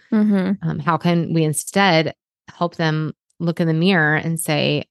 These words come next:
Speaker 2: like, "I'm beautiful the way that I am. And I take care of my body the way that it is because I love it and I'm thankful for it. And it's a gift from
Speaker 1: Mm-hmm.
Speaker 2: God."
Speaker 1: Yeah.
Speaker 2: And that's something I not only want to pass down to my daughter, it's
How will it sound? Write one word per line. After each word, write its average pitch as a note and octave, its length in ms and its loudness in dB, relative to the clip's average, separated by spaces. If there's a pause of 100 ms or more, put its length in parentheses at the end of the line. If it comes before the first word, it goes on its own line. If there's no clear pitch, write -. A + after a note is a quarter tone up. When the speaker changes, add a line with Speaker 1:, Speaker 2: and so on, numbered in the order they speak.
(180)
Speaker 2:
like, E3 260 -6
"I'm E3+ 220 -4 (540)
beautiful E3 340 0
the D3+ 60 -2
way D#3 140 0
that D3 140 -2
I D3 60 -2 (100)
am. F#3+ 500 2 (600)
And E3 540 2 (220)
I D#3+ 320 0
take - 220 -6
care E3+ 220 0
of D3+ 100 -2
my D3+ 140 0
body D3+ 540 0 (160)
the F3+ 220 0
way D#3 280 2
that D3+ 160 -2
it D3+ 160 -2
is D#3+ 420 0
because E3 260 -4
I D3 100 0
love D3+ 220 0
it D3+ 240 -2
and D#3+ 100 -4
I'm D3 120 -6
thankful D3+ 320 -4
for - 200 -10
it. - 200 -10
And E3 120 0
it's D#3 140 -6
a D#3+ 40 -6
gift - 180 -4
from G#3+ 160 -2
Speaker 1:
Mm-hmm. G#3 140 0
Speaker 2:
God." E3+ 220 -6 (540)
Speaker 1:
Yeah. G#3 180 0
Speaker 2:
And D#3 560 2 (140)
that's F#3 240 2
something G3+ 280 2
I F#3 100 4
not F3 380 2
only E3 320 -2
want D3 280 -2
to E3+ 80 -2
pass C#3+ 300 -6
down D3+ 240 0
to - 120 -8
my D3 100 -4
daughter, D#3 520 0
it's - 200 -4